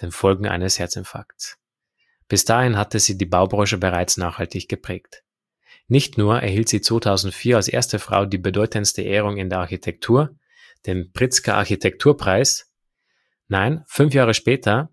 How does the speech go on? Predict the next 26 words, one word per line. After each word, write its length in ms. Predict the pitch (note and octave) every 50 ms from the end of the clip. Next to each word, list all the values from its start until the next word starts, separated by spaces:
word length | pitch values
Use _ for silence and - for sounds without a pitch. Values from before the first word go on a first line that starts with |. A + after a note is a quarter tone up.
| _ -
zweitausendneun, 880 | _ - - C3+ C3 A#2+ A2+ A2 G2+ G#2+ G2 F#2+ F#2+ G2+ A#2+ C#3 - - _ _ _ _
wurde 220 | A#2+ A2+ B2 C3
ihr 200 | C3+ B2+ B2 C3
von 160 | - - A2 G2+
der 100 | F#2+ F#2+
Japan 460 | - - G2+ - - G#2 G#2 A2+ A#2+ A#2+
Art 320 | - G#2 G2+ G2+ G2+ -
Association 840 | G#2+ G2 - G#2 F#2+ - - G2 G2+ G#2+ - - B2 B2 B2 B2+ A#2+
der 100 | A#2 -
internationale 800 | G#2 G#2+ - - G#2+ G2+ G2+ - - - G2 F2+ F#2 F#2 F2+ F2+
Kulturpreis 840 | - G2 F#2 - - A2 G#2 - - G2+ G2 G2+ G#2+ A2+ - - _ _ - - _ _
Premium 640 | - - G2+ G2 F#2 F#2+ F#2+ G2 G2 G2 G#2+ A2+ - _ _
Imperiale 760 | _ - F#2+ - G2 F2+ F2+ F2 E2+ E2 E2+ E2+ F2 F#2 G2 -
verliehen. 540 | - - G#2+ G#2 G2+ F2 E2+ D#2+ D#2+ D#2+ - _ _ _ _ _ _ _ _ _ _ _ _ _ - - - - - - - _
Doch 180 | - C#3+ C#3+ C#3
auch 400 | - C3 C3+ C#3 C3+ - - - _
als 200 | - A#2+ A#2+ -
der 100 | - A2+
Stern 300 | - - - A#2 B2 B2
von 160 | - A2+ G#2+
Zaha 240 | - A#2 A2 G#2+ G2
Hadid 320 | F#2+ F#2 G#2 G2 - -
endgültig 500 | A#2 A2+ A2 - - A2 G#2 A2 G#2 G#2
am 100 | G#2 G#2
Architektenhimmel 840 | G2 F2+ G2 - - A#2+ A2+ - - G2+ F2+ F2+ F2+ F2 F2+ F#2+ -
aufstieg, 600 | - F2+ F#2 - - - - A#2 C3 - - -